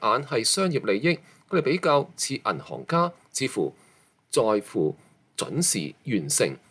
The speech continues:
項目並確認及時回收報酬。佢哋亦都唔導入任何嘅標準嘅。佢話，一帶一路規模龐大，喺呢一種利益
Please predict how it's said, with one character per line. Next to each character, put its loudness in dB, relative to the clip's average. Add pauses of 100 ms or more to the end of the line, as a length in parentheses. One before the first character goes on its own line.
(160)
項 2
目 2 (240)
並 0
確 0
認 0 (220)
及 -6
時 -14
回 -4
收 0
報 2
酬。 -2 (680)
佢 -4
哋 4
亦 0 (120)
都 4
唔 -8 (120)
導 0
入 2 (120)
任 -2
何 -12
嘅 -8
標 0
準 -4
嘅。 2 (800)
佢 -2
話， 0 (240)
一 -6
帶 2
一 4
路 0
規 -2
模 0
龐 -4
大， 4 (360)
喺 0
呢 2
一 4
種 0
利 4
益 0